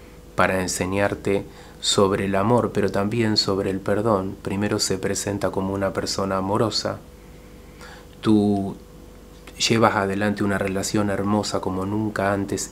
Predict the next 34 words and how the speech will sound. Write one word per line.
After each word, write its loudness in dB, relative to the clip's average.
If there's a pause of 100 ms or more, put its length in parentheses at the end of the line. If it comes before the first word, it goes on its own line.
y -4
esto 0
te -2
transforma, 2
te -2
ayuda 0
a -2
florecer. -2 (600)
De 4
pronto 4
esa 0
persona 0
se -6
comporta -2
mal, -2
te -4
hiere -2
y -4
se -2
retira -4
de -4
su -4
vida. -8 (1600)
Entonces, 0
eh, -4 (400)
tú -2
dices, 0 (760)
"Pero 4
si 2
nosotros 4
pactamos 2
de 2
otra 4
vida 2